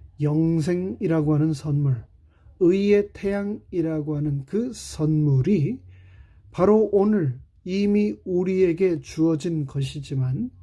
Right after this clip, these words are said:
의로운 자들이 부활한 후에 비로소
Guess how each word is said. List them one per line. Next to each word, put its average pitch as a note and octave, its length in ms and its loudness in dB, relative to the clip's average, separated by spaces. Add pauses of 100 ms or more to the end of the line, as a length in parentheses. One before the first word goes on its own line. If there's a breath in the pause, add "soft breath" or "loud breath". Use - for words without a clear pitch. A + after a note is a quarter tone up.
(520 soft breath)
의로운 A3 720 4
자들이 D#3+ 440 -4
부활한 E3+ 600 -2
후에 G3 600 -2
비로소 D#3 680 -4